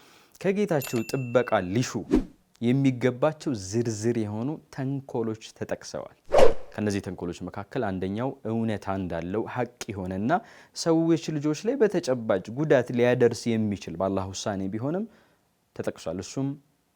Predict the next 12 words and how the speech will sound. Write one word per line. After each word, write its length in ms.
ድግምት 300
ነው። 140
የድግምት 560
ሰሪዎችን 640
እንዲሁም 300
ደግሞ 300
የድግምቱን 760
ተንኮል 440
አላህ 200
ሱብሓነሁ 360
ወተዓላ 320
በዚህች 560